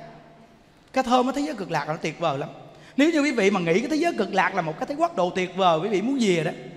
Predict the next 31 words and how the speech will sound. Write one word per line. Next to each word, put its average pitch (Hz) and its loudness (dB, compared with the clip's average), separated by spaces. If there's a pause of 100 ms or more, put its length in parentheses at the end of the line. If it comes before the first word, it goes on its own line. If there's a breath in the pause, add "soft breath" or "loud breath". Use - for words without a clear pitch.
(240 loud breath)
Mà 170 4
bây 226 0
giờ 196 4
ở 220 0
cõi 220 0
này 202 -2
quý 208 -6
vị 190 -2
có 262 -4
khổ 196 0
cỡ 214 2
nào 202 -2
mà 160 -4
quý 202 -8
vị 170 -6
chỉ 233 -8
ngồi, 214 -6
ngồi 156 -2
suy 220 -6
nghĩ 202 0
cái 240 -2
thôi. 226 -2 (560 loud breath)
Tương 202 0
lai 202 -4 (920)
mình 147 0
sẽ 180 -6
về 147 -2
thế 170 -6
giới 220 -4
cực 139 -8
lạc. 135 -6